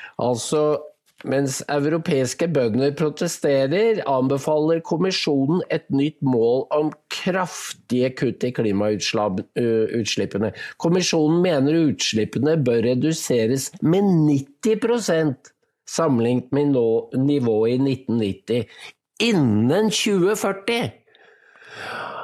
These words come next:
Og dette er jo, dette minner meg om, eh, stalinistisk tvangskollektivisering av landbruket. Fordi hvis det var protester, så bare skrudde de tommeskruen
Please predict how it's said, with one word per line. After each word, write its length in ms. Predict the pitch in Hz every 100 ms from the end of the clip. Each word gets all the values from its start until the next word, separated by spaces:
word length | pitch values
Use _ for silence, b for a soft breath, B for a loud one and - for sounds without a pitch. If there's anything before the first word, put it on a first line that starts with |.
| B
Og 200 | - 160
dette 300 | 185 170 -
er 380 | 175 - 123 120 131
jo, 640 | 170 185 190 190 185 -
dette 480 | - 139 170 - 147
minner 340 | 170 175 107
meg 320 | 95 110 139 135
om, 480 | 120 131 143 143
eh, 640 | 139 135 131 127 123 110 73
stalinistisk 1400 | 120 - 127 127 143 131 110 98 - - 135 131 - 127 98
tvangskollektivisering 1600 | 123 113 104 107 - 127 123 131 123 135 131 131 - 131 127 143
av 200 | 156 156
landbruket. 920 | 156 151 117 110 135 135 196 190 107 - b b b b b b b
Fordi 380 | - 131 131 131
hvis 240 | 139 135
det 100 | 156 147
var 300 | 117 117 135
protester, 960 | 135 156 151 151 117 - - 175 185 156
så 320 | - - 143
bare 380 | 143 139 110 127
skrudde 600 | 127 - 151 131 95 98 101
de 160 | 127
tommeskruen 920 | 127 151 117 87 85 - 107 117 123